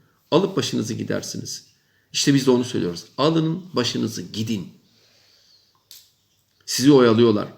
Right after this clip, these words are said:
sizi kandırıyorlar. Uyanın. Oyunları, efendim, bilgisayar oyunlarını, aşırı internette meşgul olmaları bir kenara bırakın. Bir ajanda hazırlayın,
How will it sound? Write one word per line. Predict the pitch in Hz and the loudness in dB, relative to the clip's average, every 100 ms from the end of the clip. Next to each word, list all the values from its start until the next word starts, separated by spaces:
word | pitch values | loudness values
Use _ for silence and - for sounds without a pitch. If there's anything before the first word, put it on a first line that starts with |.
| - | -10
sizi | - 113 139 | -4 0 -2
kandırıyorlar. | 143 113 107 110 120 113 85 - _ _ _ _ _ _ _ _ _ _ _ _ _ _ _ _ _ _ _ _ - | 0 0 0 4 6 4 0 -6 _ _ _ _ _ _ _ _ _ _ _ _ _ _ _ _ _ _ _ _ 0
Uyanın. | 113 127 117 92 - _ _ _ _ _ _ _ _ _ - | 4 6 4 0 -12 _ _ _ _ _ _ _ _ _ 0
Oyunları, | 120 123 120 120 113 - - _ _ _ 110 | 4 6 6 4 2 -2 -20 _ _ _ -4
efendim, | 110 101 101 87 | 0 0 0 0
bilgisayar | 113 110 127 120 | 0 2 4 4
oyunlarını, | 120 110 110 98 92 87 _ _ _ _ - | 4 2 0 -4 -8 -14 _ _ _ _ -8
aşırı | 113 - 131 143 - | -4 0 2 0 2
internette | 131 113 120 117 113 127 | -2 2 2 2 2 2
meşgul | 110 107 135 | 2 0 0
olmaları | 117 110 107 95 92 | 2 2 0 -2 -6
bir | - | -4
kenara | 120 107 92 - | -2 -2 -4 0
bırakın. | 117 143 147 185 214 - - _ _ | 4 4 4 -2 -2 -12 -20 _ _
Bir | 95 117 - | -4 -4 -2
ajanda | 113 110 151 160 143 131 | -2 2 2 2 -4 -4
hazırlayın, | 123 123 123 131 175 - | -6 -2 0 0 -2 -8